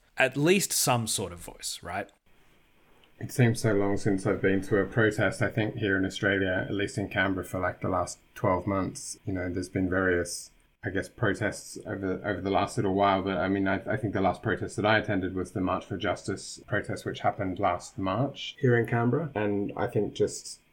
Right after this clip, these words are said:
Speaker 2: you know, reflecting back on what, what, Alex, you said before, and a sense of solidarity in, in being there and being part of a community. And I think there's a real power in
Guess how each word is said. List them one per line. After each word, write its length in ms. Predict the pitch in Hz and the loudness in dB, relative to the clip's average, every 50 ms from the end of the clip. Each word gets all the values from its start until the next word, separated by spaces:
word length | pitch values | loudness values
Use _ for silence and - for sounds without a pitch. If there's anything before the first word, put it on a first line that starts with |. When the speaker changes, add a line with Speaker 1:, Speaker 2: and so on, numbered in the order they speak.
| _ _ - | _ _ -8
Speaker 2:
you 100 | - 104 | -6 -2
know, 60 | 101 | 0
reflecting 640 | 95 98 92 101 101 - 110 95 - - 98 95 | 0 0 0 0 0 0 -2 -2 0 0 0 2
back 200 | 98 98 98 - | 2 2 0 0
on 120 | 98 92 90 | 0 0 0
what, 280 | 90 90 87 - - | 0 -2 -2 -4 -2
what, 280 | 98 104 90 - - - - | 0 0 0 0 -2 -8 -6
Alex, 340 | - 98 95 95 90 - - | -2 -2 0 0 -2 -2 -4
you 80 | 95 90 | -4 -2
said 180 | - 98 90 | 0 0 0
before, 520 | 90 87 - - 101 98 98 95 90 87 87 | 0 -2 0 4 6 6 8 8 6 4 4
and 260 | 87 87 87 - - - - | 2 0 0 -2 -4 -8 -10
a 40 | - | -6
sense 260 | - - 101 92 - | -2 -2 -2 -2 -2
of 80 | 104 95 | -4 -2
solidarity 760 | - 107 95 90 85 95 90 87 87 87 87 85 82 85 85 | 0 2 2 2 4 4 2 4 4 4 4 2 2 2 2
in, 260 | 85 85 85 90 - - | 0 0 -2 -2 -2 -2
in 160 | 98 90 87 | -4 -2 0
being 320 | 85 85 87 90 87 87 | 2 2 2 2 0 0
there 320 | 87 87 87 87 90 87 85 | -2 -2 -2 -2 -2 -2 -2
and 240 | 85 87 85 85 | -2 -4 -4 -2
being 220 | - 90 90 90 85 | -2 -2 -2 -2 -2
part 260 | - 90 87 87 87 | -2 0 0 0 0
of 120 | 87 85 | 0 -2
a 40 | 95 | -2
community. 720 | 87 - - 98 87 90 90 90 85 85 87 85 87 85 87 | -2 -2 -2 -2 0 0 0 0 0 0 0 0 0 0 -2
And 300 | 87 87 87 - - - _ _ - | -2 -2 -2 -4 -4 -8 _ _ -10
I 80 | 90 - | -6 -4
think 160 | - 95 87 | -4 -2 0
there's 160 | - 95 90 | 0 0 0
a 80 | 101 95 | 0 0
real 480 | 90 95 90 92 90 85 - - - - - - - - - - | 0 0 0 0 0 0 -2 -4 -6 -8 -12 -18 -20 -18 -14 -4
power 440 | - 113 104 98 98 95 90 87 87 | 0 2 2 4 4 2 2 0 0
in 340 | 87 87 87 90 - - | -2 -2 -2 -2 -4 -6